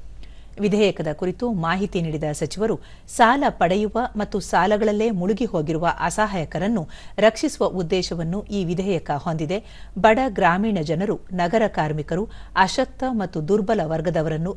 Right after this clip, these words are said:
ರಕ್ಷಣೆ ಮಾಡುವ ಗುರಿ ಹೊಂದಲಾಗಿದೆ. ಮೈಕ್ರೋ ಫೈನಾನ್ಸ್ ಸಂಸ್ಥೆಗಳು ಅಥವಾ ಸಾಲ ನೀಡಿಕೆ ಸಂಸ್ಥೆಗಳು ಬಲವಂತವಾಗಿ ಸಾಲ ವಸೂಲಾತಿ ತಡೆಯುವುದಕ್ಕೆ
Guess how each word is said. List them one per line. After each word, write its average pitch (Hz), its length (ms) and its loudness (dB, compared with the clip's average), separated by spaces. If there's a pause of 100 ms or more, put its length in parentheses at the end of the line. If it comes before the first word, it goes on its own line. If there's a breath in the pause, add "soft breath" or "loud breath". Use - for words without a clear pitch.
ರಕ್ಷಣೆ 185 420 -2
ಮಾಡುವ 156 360 -2
ಗುರಿ 190 220 -2
ಹೊಂದಲಾಗಿದೆ. 175 680 -4 (400 loud breath)
ಮೈಕ್ರೋ 262 340 4
ಫೈನಾನ್ಸ್ 202 520 0
ಸಂಸ್ಥೆಗಳು 180 520 -2
ಅಥವಾ 170 500 -2 (260 loud breath)
ಸಾಲ 247 440 6
ನೀಡಿಕೆ 202 420 0
ಸಂಸ್ಥೆಗಳು 180 640 0
ಬಲವಂತವಾಗಿ 175 880 0
ಸಾಲ 196 360 2
ವಸೂಲಾತಿ 170 720 -2
ತಡೆಯುವುದಕ್ಕೆ 170 720 -2